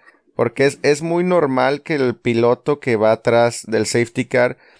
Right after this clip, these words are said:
quiera hacer como un sándwich, ¿no? De todos los que vienen atrás para en cualquier momento,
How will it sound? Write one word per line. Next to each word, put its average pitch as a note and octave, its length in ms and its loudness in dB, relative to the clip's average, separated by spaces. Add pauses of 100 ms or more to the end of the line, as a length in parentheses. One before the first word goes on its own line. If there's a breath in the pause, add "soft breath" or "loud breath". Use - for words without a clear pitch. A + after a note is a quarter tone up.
(380 soft breath)
quiera C3 340 2
hacer B2+ 320 -2
como A#2+ 500 0
un B2 200 0
sándwich, B2+ 640 -2
¿no? A#2 180 0
De A#2 100 2
todos B2+ 260 0
los D#3 160 -6
que A#2 100 -2
vienen A#2+ 140 0
atrás A#2+ 420 -2 (340 soft breath)
para A#2 200 2
en A2 80 -6
cualquier A2+ 400 -2
momento, A#2+ 720 -2